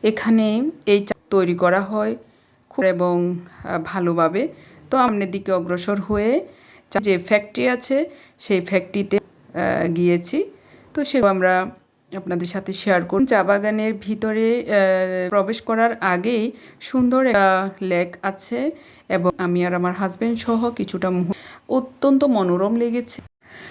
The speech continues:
এবং সত্যিকারের একটা ভালো লাগা অনুভূত হয়েছে।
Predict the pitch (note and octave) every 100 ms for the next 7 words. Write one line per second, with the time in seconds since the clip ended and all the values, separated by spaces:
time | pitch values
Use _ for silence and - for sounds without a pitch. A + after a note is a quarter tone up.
0 | - - - G#3 G#3+ A#3 A#3 A3+ B3 A#3
1 | C4+ C#4 D4 C4+ G3 F#3 F#3 F3 - F3+
2 | - F#3+ E3+ E3 D#3+ D#3+ D#3+ D#3+ E3 F3
3 | F#3+ F#3+ F3+ D#3+ F3 - C4+